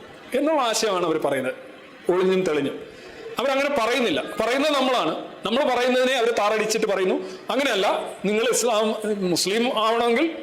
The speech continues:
ഇസ്ലാം വേണം, ഇസ്ലാം ആണ് മുസ്ലിം, അപ്പോൾ there is no difference." ഈ ഡിഫറൻഷിയേഷൻ അവർ അംഗീകരിക്കുന്നില്ല. അതുകൊണ്ട്,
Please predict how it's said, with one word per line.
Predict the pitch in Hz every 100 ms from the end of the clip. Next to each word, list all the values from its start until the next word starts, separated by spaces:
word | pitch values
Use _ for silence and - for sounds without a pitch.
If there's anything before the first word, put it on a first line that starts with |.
| -
ഇസ്ലാം | 233 247 220
വേണം, | 185 185
ഇസ്ലാം | 180 202 226 226 226 - - - -
ആണ് | 226
മുസ്ലിം, | 277 226 202 139 - - - -
അപ്പോൾ | 240
there | 233
is | 247 220
no | 214
difference." | 190 185 127 - -
ഈ | 220
ഡിഫറൻഷിയേഷൻ | 208 233 254 262 240 226
അവർ | 214
അംഗീകരിക്കുന്നില്ല. | 190 208 247 240 214 170 160 - - - 180
അതുകൊണ്ട്, | 247 233 247 339 -